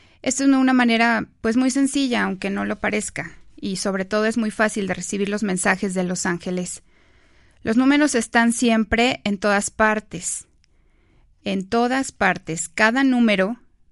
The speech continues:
tiene una frecuencia vibratoria única que está relacionada directamente con su significado. Los ángeles dicen que la colocación de los números en secuencia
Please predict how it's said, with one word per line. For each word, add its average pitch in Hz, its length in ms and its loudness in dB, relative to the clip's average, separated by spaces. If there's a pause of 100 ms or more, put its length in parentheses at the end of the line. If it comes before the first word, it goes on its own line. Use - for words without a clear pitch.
tiene 208 240 0
una 208 180 0
frecuencia 196 640 -2
vibratoria 220 1040 -2
única 202 680 -2 (160)
que 202 80 -4
está 202 280 0
relacionada 196 720 0
directamente 196 960 -2
con 226 380 -2
su 226 140 -6
significado. 196 800 -4 (2000)
Los 247 200 2
ángeles 302 460 2
dicen 226 640 -2 (580)
que 220 160 2
la 202 680 4 (920)
colocación 226 720 0
de 262 120 0
los 233 260 -2
números 202 580 0
en 185 120 -2
secuencia 208 800 -2